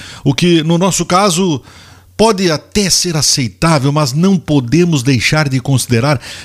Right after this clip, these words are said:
que os resultados indesejados pelos contribuintes, Brasil afora, têm ligação direta com este desencanto, com este distanciamento que não nos permite acompanhar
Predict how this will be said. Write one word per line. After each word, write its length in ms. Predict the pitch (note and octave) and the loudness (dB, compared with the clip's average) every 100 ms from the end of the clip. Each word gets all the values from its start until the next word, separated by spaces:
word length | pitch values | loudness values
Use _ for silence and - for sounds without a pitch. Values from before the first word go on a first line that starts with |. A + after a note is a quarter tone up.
| - | -6
que 200 | E3+ - | -4 -2
os 200 | - D3+ | 0 0
resultados 1000 | B2+ F3 A3+ D#3+ D3+ - C3 C#3+ B2+ A#2 | 2 0 2 0 -2 0 0 0 0 0
indesejados 920 | C3+ A#2 A2+ G2+ F2+ G2 G#2+ A#2+ D3 C#3 | 0 0 2 2 2 2 2 0 -4 -8
pelos 280 | A#2 G#2+ - | -8 -6 -4
contribuintes, 1080 | C3 B2 A#2+ G#2 G#2 C3 D3 C#3+ E3 - - _ _ | -2 -2 -2 0 2 2 2 0 -2 -4 -8 _ _
Brasil 540 | G2+ G2+ F2 F#2+ E3+ F#3+ | -4 -2 -2 0 0 0
afora, 500 | - - A2+ B2+ B2+ - - - | -2 -2 0 0 -4 -10 -20 -12
têm 160 | - G#2 | -4 -2
ligação 760 | A2+ C#3+ A2 - - F#3 F3 - - | -2 0 0 0 -2 -2 -4 -8 -6
direta 680 | A2 C3 C#3 D#3+ D#3+ D3+ - _ _ _ | 0 0 0 -2 -4 -6 -10 _ _ _
com 220 | - F3 E3+ | -2 2 2
este 180 | - | 0
desencanto, 800 | D#3 D3+ C#3+ D3+ A#2+ G2+ D2+ - - _ - - - - | -2 -2 -2 -2 -2 -4 -4 -12 -18 _ -20 -20 -20 -8
com 180 | - F3+ | 0 2
este 320 | G3 - E3+ | 2 0 -2
distanciamento 1300 | C#3+ B2+ A3+ - G3 F#3+ - - C3+ B2+ G3 A3 D#3+ | -2 0 0 0 0 0 0 -2 -2 0 0 0 -2
que 200 | F#3 D#3+ | -4 -2
não 180 | D#3 G3+ | 0 2
nos 200 | G3 C#3+ | 2 -2
permite 460 | - C#3 A2+ F#3 F3 | 0 0 2 0 0
acompanhar 720 | - D3 A#2 G#2 A2+ E3+ D#3+ | -2 -4 -2 -2 2 0 -2